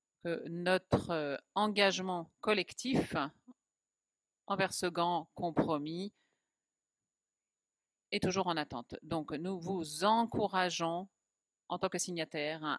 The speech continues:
à renouveler votre engagement au grand compromis. Nous sommes tous ensemble dans la même barque. Les besoins humanitaires, euh,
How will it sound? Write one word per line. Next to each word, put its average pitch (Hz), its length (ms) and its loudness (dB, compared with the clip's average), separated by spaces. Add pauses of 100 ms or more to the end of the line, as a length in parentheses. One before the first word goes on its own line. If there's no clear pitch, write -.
(120)
à 175 200 -2
renouveler 180 640 4 (120)
votre 143 240 -6
engagement 120 480 -10 (640)
au 202 120 6
grand 156 220 -2
compromis. 127 500 -12 (100)
Nous 160 100 -8
sommes 143 420 -6 (100)
tous 320 240 0
ensemble 208 640 2 (120)
dans 156 180 -2
la 147 120 -2
même 135 380 -8
barque. 143 600 -2 (500)
Les 185 480 -2
besoins 175 560 0
humanitaires, 156 800 -6
euh, 135 240 -6